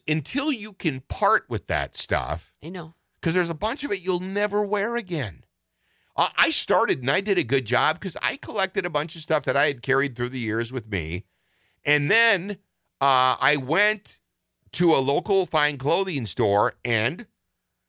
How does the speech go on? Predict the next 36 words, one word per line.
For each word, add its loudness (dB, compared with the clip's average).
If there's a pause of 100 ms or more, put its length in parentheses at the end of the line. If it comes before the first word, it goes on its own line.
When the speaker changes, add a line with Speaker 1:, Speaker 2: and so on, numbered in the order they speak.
(180)
Speaker 1:
I 0
took -2
a -2
thousand 0
dollars 0 (100)
and 4
I 4
started 0
a -2
basic -2 (180)
wardrobe, -2
Speaker 2:
Mm-hmm. -10
Speaker 1:
right? 2 (380)
And 0
now 4
I 2
just -4
build 2
it 0
and 0
I 2
add 0
to -2
it. -4 (640)
And 0
the, -4 (360)
and -2 (1300)
the -2
great 0
thing -4
about -2
this -10
place, -2
by -6
the -2
way, 2